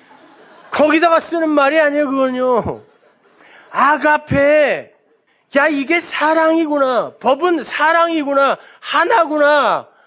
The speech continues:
알면 그게 생명인 거예요, 내게.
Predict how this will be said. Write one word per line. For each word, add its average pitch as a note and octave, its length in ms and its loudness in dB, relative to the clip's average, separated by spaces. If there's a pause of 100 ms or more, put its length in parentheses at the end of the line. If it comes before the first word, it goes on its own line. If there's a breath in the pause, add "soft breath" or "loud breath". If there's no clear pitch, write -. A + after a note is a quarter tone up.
(300 soft breath)
알면 D#4+ 640 0
그게 E4 340 -2
생명인 D#4 800 0
거예요, E3+ 240 0
내게. D#3 800 -2